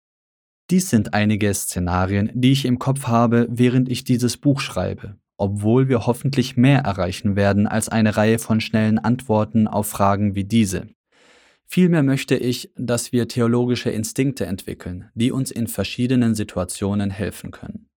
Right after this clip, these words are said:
Die in diesem Buch behandelten Themen sollen daher nur zur Veranschaulichung dienen.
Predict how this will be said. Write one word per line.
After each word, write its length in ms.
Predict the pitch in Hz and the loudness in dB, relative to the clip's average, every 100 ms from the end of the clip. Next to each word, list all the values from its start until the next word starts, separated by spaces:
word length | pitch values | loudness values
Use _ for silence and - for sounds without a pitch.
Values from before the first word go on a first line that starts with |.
| _ _ - | _ _ -2
Die 180 | 127 | -2
in 140 | 131 123 | 0 0
diesem 320 | 143 160 160 | 0 0 0
Buch 220 | 135 147 | -2 -6
behandelten 640 | - 104 117 117 107 101 - | -2 -2 0 -2 -2 -6 -4
Themen 420 | 104 101 117 123 | -2 -2 -2 0
sollen 260 | 120 120 | 0 2
daher 320 | 127 123 127 127 | 2 0 0 0
nur 200 | 123 123 | 0 0
zur 160 | 131 | -6
Veranschaulichung 880 | - 135 110 110 - 92 92 95 90 | -4 -4 -2 -4 -2 -2 -4 -6 -6
dienen. 400 | 87 82 78 - | -6 -8 -10 -16